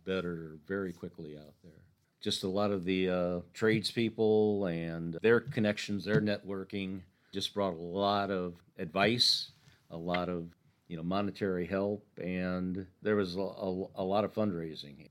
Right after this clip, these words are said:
Yeah, the Viatorians were just so key, uh, in getting us established. And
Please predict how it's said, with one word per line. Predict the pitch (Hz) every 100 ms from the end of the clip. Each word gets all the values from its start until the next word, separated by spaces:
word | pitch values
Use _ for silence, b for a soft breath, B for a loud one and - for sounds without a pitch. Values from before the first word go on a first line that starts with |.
| -
Yeah, | 95
the | 82
Viatorians | 107 101 92 113 104 98 92 87
were | 92
just | 92 -
so | 104 95
key, | - 98 92 87 80
uh, | 80 90 -
in | 95 87
getting | 98 92 90
us | 87 -
established. | 90 - 98 92 90 82 85
And | 82